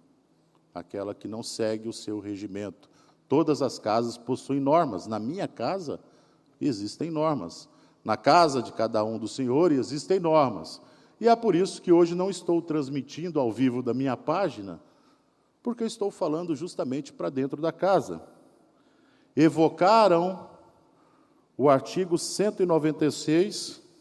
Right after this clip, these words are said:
para uma análise de moções minhas,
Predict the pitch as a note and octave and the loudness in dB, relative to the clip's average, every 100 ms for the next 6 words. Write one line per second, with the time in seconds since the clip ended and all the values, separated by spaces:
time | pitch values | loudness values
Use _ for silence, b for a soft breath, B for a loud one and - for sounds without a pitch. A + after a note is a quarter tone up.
0 | _ _ _ _ _ b b b b _ | _ _ _ _ _ b b b b _
1 | C3+ C#3+ D3 D3+ D3+ C#3 C#3+ D#3 E3+ C#3+ | 2 4 4 4 2 2 2 4 4 4
2 | A#2 - A#2 A#2+ A#2+ A#2+ - B2+ A#2+ B2+ | 0 -4 -6 0 0 0 0 -2 0 -2
3 | C3 D#3 F#3+ - | 0 0 -2 -8